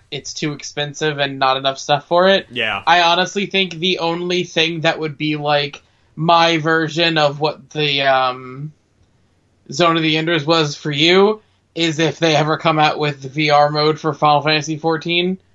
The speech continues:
Speaker 2: Uh, <laughs> yeah.
Speaker 1: Because they made a demo of it and had it at, like, a convention, and people were like, "Yeah, like, you couldn't really do all the, like, hardcore content like this, but for just walking around the world, it was super awesome." And I'm like,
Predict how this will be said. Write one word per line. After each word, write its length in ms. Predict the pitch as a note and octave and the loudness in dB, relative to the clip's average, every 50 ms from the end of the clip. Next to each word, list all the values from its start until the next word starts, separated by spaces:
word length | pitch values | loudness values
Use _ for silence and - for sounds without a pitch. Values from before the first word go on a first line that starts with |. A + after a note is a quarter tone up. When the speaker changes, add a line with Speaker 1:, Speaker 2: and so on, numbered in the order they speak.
| _ _ _ _ _ _ - - - _ _ _ _ _ | _ _ _ _ _ _ -20 -20 -20 _ _ _ _ _
Speaker 2:
Uh, 240 | - A#2 - - - - - | -12 -10 -10 -10 -12 -12 -14
<laughs> 60 | - | -14
yeah. 260 | D3 B2+ A2+ A#2 - - - D3+ - - - - - - - - _ - | -8 -6 -6 -6 -6 -8 -14 -18 -18 -20 -20 -20 -20 -20 -20 -20 _ -2
Speaker 1:
Because 520 | F3+ F#3+ D#3 - G#3 G3 F#3 E3 D#3+ D3+ | -2 0 2 2 2 2 2 2 0 0
they 340 | D3+ F3+ F3 E3 D#3+ D3+ C#3 - - | 0 2 2 2 0 -4 -6 -14 -10
made 260 | D3 E3 F3+ F#3 F#3+ F#3 | -4 -2 0 2 2 2
a 100 | F3+ D#3 | 0 -2
demo 400 | C#3+ D3 D#3 D#3 D#3+ E3 E3+ E3 | -2 -6 -2 0 2 2 2 2
of 160 | E3+ E3+ F3 | 2 2 0
it 140 | F#3 F3+ D#3+ | 0 -2 -2
and 100 | D3+ D3 | -4 -6
had 240 | - D3 C#3+ D3 | -4 -2 -2 -2
it 100 | D3+ D3+ | -2 -2
at, 140 | D3+ D3+ C#3+ | -4 -4 -4
like, 160 | D3 D3 C#3+ | -4 -6 -6
a 80 | D#3+ D3+ | -6 -8
convention, 720 | - - D#3+ C#3+ C3 C3+ C3+ C3+ - D#3+ D#3 D#3 E3 F3+ - _ _ _ _ - | -6 -6 -6 -6 -6 -8 -6 -4 -2 -2 -2 -2 -4 -8 -12 _ _ _ _ -4
and 160 | D3 D3 D3 | -2 -2 0
people 220 | D3+ F3+ E3+ D3+ D#3 | 2 2 2 2 2
were 200 | D3+ D#3+ D#3+ D#3+ | 2 2 4 4
like, 440 | D#3 D#3+ D#3 D#3 D#3 D3+ D3+ - _ _ _ _ _ _ | 4 4 4 4 2 0 -2 -6 _ _ _ _ _ _
"Yeah, 360 | - D3+ G#3 A3 A#3+ A#3+ A#3+ | -4 0 4 6 6 6 6
like, 260 | A#3 A3+ A3+ A3 A3 - - - | 6 4 2 0 -2 -6 -16 -14
you 160 | F3+ G3 G3+ | -12 -12 -12
couldn't 320 | D#3 - G#3 G3 G3+ A3 A3+ | -8 -8 -8 -8 -8 -8 -8
really 300 | A3+ B3 B3 A#3+ B3 A3 | -8 -8 -8 -6 -8 -8
do 360 | D#3 E3 F3+ F#3 F3+ F3 E3 | -6 -6 -4 -4 -2 -2 0
all 280 | D3 D3 D3+ D#3 D#3+ D3+ | 2 4 4 4 4 2
the, 220 | C#3 C#3+ E3 D#3+ | 0 0 2 4
like, 200 | D#3 D3+ D3+ C#3+ | 4 4 2 0
hardcore 460 | - - D#3+ D3+ D#3 D3 - E3+ E3 D#3 | -2 -2 -2 -2 -2 -2 -4 -4 -4 -2
content 380 | - C#3+ C#3 C#3 C#3+ F3+ F3+ | -2 -2 -2 0 -2 -2 0
like 220 | F#3 F#3+ F#3+ F#3 F#3 | 0 0 0 0 0
this, 260 | G3+ G#3 G#3 G3+ - | 2 2 2 0 -2
but 160 | - E3+ D3 | -6 -8 -6
for 100 | - D#3 | -4 -4
just 200 | D3 E3 F3+ E3+ | -2 -2 -2 0
walking 340 | D#3+ D#3 D3+ D3+ D3 - F3 | 2 2 2 2 0 -2 -2
around 200 | E3+ E3+ F3 F3 F3 | 0 2 2 2 2
the 80 | E3 | 0
world, 280 | D3 C#3 C#3+ D3+ D#3 D3+ | 0 2 2 2 2 2
it 80 | D#3 A#2+ | 0 -4
was 120 | C#3+ - | -4 -8
super 340 | - - D3 C#3+ - D#3+ C#3+ | -8 -10 -8 -2 0 2 4
awesome." 460 | C3+ C3+ C#3 - - F#3+ G3 G3 F3+ | 4 4 4 4 2 2 2 2 2
And 100 | D3+ C#3+ | 0 2
I'm 120 | D3 D3 D3 | 0 0 0
like, 200 | D3 D#3 D#3 | 0 -2 -2